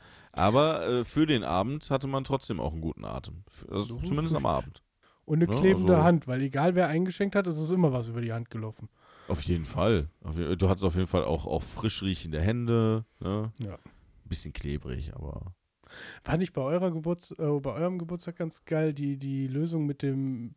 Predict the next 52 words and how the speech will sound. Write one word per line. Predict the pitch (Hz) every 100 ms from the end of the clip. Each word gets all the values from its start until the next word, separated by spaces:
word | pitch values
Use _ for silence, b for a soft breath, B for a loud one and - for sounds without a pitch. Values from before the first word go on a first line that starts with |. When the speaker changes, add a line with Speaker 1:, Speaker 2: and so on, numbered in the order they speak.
| -
Speaker 2:
Bier | 156 165 143
an | 131
sich. | 127 160 - B B B
Also | - 123
sprich, | 123 - 156 -
dass | 143
ihr | - 143
ja, | 139 139 139
ihr | 135
hattet | 147 156
ja | 143
noch | 139
so | -
ein | 127
Planschbecken | - 151 - 180 175
aufgebaut | 160 160 - 170 160
mit, | 139 135
mit | 143 135 -
Eiswasser | - 135 156 - 185 208
rein, | 185 180 196 214 - _ -
ne? | 135 151
Speaker 1:
Ja, | 143 - -
das | 110 104 -
war | 107 104
die | 95 95
Idee | 92 98
meiner | 92 87
Frau. | 85 - 73 - -
Speaker 2:
Ja, | 127 - _ -
sehr | 127 117
gut. | 110 113 - -
Weil | 131 143 151 151 - - -
tatsächlich | 151 139 160 151
für | -
das | 143 -
Bier | - 151 202 220 180
hat | 180
das | 185
ja | 160
super | 143 175 - 185
funktioniert, | 190 170 175 175 135
weil | 123
es | 131
ja | 143
auch | - -
ewig | 180 185 180
kalt | - 175 175
geblieben | 156 - 117 120
ist | 120
da | 120
drin, | - - 113
ne? | 117